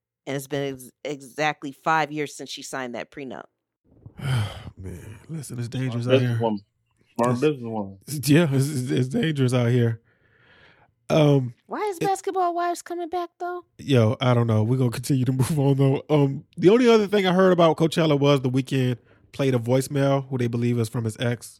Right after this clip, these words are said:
Speaker 2: Bella Hadid. Is that the one he was with?
Speaker 3: Oh.
Speaker 2: I didn't hear anything else out, out of that.
Speaker 3: Do you save voicemails?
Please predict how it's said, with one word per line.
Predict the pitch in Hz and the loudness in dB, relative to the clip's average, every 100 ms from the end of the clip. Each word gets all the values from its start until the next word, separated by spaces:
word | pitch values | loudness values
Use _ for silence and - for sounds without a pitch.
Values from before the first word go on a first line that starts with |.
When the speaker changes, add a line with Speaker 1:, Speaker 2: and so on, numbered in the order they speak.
| - 139 | -20 -12
Speaker 2:
Bella | 120 123 131 | -6 -4 -4
Hadid. | 139 139 147 151 - | -4 -6 -8 -10 -12
Is | 120 | -8
that | 120 | -8
the | 131 | -6
one | 127 | -4
he | 131 | -4
was | 131 | -6
with? | 139 135 - _ _ _ - - - - - - - - - | -6 -10 -12 _ _ _ -20 -20 -20 -20 -20 -20 -20 -14 -8
Speaker 3:
Oh. | 107 | -2
Speaker 2:
I | 131 | 0
didn't | 131 | 2
hear | 127 | 2
anything | 127 123 120 | 0 0 2
else | 117 117 120 | 4 2 2
out, | 113 - | 0 2
out | 120 113 | 2 2
of | 110 | 2
that. | 113 113 117 _ _ _ _ _ _ _ _ | 2 2 0 _ _ _ _ _ _ _ _
Speaker 3:
Do | 117 | 2
you | 165 190 | 2 2
save | 190 180 | 2 2
voicemails? | 139 143 135 110 92 | 2 -2 -2 -6 -8